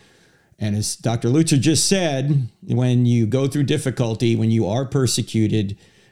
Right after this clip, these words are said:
rejoice because your reward is great in heaven. So we don't wish persecution on ourselves, but when it comes,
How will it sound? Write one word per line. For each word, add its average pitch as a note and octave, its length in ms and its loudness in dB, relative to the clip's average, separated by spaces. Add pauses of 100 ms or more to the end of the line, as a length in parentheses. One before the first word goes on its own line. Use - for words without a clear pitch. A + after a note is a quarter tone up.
rejoice A#2+ 680 0
because A2 420 -2
your A2 80 0
reward A2+ 420 0
is A2 160 0
great A2+ 360 0
in G2+ 160 -2
heaven. G2 560 -4 (600)
So A2 140 -2
we A#2 100 2
don't D#3+ 220 0
wish D#3+ 300 2
persecution F#3+ 640 2
on F3 100 0
ourselves, E3+ 560 0
but B2+ 140 -2
when A2 120 2
it G#2 140 -2
comes, E3+ 680 2